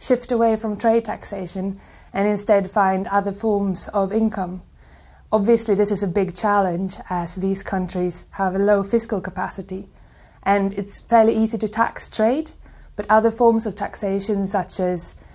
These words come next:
taxing personal income, is a lot more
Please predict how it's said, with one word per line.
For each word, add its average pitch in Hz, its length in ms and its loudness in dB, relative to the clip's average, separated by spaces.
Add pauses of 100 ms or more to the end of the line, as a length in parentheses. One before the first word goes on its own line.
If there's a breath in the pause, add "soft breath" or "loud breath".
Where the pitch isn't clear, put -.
(180 soft breath)
taxing 196 640 0
personal 202 480 4
income, 190 540 -2 (320 soft breath)
is 196 160 2
a 214 60 4
lot 202 220 4
more 196 560 2